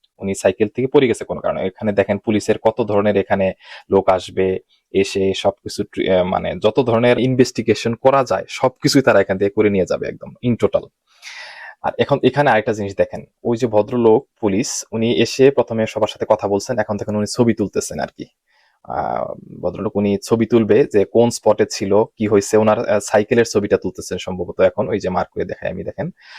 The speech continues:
উনি যে সাইকেল নিয়ে আসছিলেন সেই সাইকেলের ছবিটা তুলতেছেন, তুলে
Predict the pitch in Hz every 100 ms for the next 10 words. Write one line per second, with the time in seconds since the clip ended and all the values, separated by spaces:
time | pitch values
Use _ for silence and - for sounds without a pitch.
0 | - - _ _ _ 110 110 110 107 110
1 | 107 107 98 120 113 117 107 - 135 143
2 | 110 101 92 92 101 95 - 92 98 -
3 | 92 95 - 165 214 _ _ 98 92 92
4 | 90